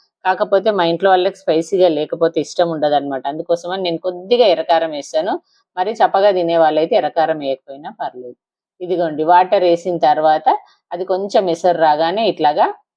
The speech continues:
శనగపిండి కలిపిన నీళ్ళను ఇందులో పోసేసుకున్నాం అనుకోండి, చిక్కగా సూపర్గా ఉంటదన్నమాట. చాలా ఈజీగా, చాలా ఫాస్ట్గా అయిపోతాయి. ఎప్పుడు ఒకటే చట్నీ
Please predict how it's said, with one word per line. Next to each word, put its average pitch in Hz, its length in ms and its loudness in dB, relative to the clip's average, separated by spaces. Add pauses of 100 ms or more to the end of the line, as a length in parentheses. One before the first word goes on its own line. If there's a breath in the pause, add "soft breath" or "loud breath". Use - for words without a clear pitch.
(220)
శనగపిండి 175 600 0
కలిపిన 147 440 -2
నీళ్ళను 143 500 -2
ఇందులో 151 420 0
పోసేసుకున్నాం 143 760 -4
అనుకోండి, 151 420 -6 (480 soft breath)
చిక్కగా 180 540 -4 (400)
సూపర్గా 170 600 -4
ఉంటదన్నమాట. 147 680 -2 (520 soft breath)
చాలా 160 480 2
ఈజీగా, 180 520 2
చాలా 160 420 2
ఫాస్ట్గా 170 480 0
అయిపోతాయి. 165 380 0
ఎప్పుడు 202 360 -6
ఒకటే 170 400 2 (160)
చట్నీ 170 480 -4